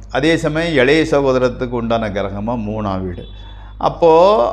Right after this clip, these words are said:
அந்த காலத்தில் வந்து "தம்பியுடையான் படைக்கஞ்சான்னு" ஒரு பழமொழி சொல்லுவாங்க. உண்மையும் அதுதான். இளைய சகோதரன் நல்லா இருந்தனா அவன் எதுக்குமே கவலைப்பட வேண்டியது இல்லை.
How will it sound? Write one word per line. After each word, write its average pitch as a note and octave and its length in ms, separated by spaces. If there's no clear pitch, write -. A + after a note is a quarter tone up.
அந்த D#3 320
காலத்தில் D#3+ 520
வந்து D3 260
"தம்பியுடையான் D3+ 1000
படைக்கஞ்சான்னு" B2 640
ஒரு C3+ 160
பழமொழி A2 400
சொல்லுவாங்க. G2 340
உண்மையும் B2+ 480
அதுதான். A2+ 340
இளைய E3+ 360
சகோதரன் D#3+ 420
நல்லா C3 340
இருந்தனா C3 200
அவன் D3+ 220
எதுக்குமே B2 420
கவலைப்பட G#2+ 420
வேண்டியது G2 420
இல்லை. F2+ 420